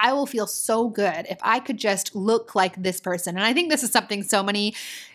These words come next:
young women especially deal with because it's just so prevalent of, you know, you'll be happy and loved and confident when you fit into a size two or size zero jeans.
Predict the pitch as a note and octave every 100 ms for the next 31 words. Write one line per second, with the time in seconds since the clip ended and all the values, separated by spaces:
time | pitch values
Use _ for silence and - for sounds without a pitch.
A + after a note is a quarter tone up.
0 | - F3+ G3+ G#3 G3+ G#3 G#3 G3 F#3+ G3
1 | G#3 F#3+ - F3+ - G3+ G#3+ G#3+ G3 G3+
2 | G3+ G#3+ A#3 G3+ G3 - A3 - G3 F3+
3 | - F#3 F#3+ A3 B3+ A#3+ _ _ _ _
4 | _ - G3+ F3+ E3+ F3+ F3+ B3+ D#4 B3
5 | C#4 A#3+ G3+ F#3+ G#3 C#4 A3 G3 G#3 F#3+
6 | F#3 - D4+ D#4 B3 G3+ F#3+ A3 A3+ G#3+
7 | G#3+ G3+ - A3+ - G#3+ G#3 G3+ G3+ G3
8 | - F3+ F3+ - G#3 A3 G3 - F3 G3+
9 | G#3 B3+ C#4+ D4+ E4+ F#3+ F#3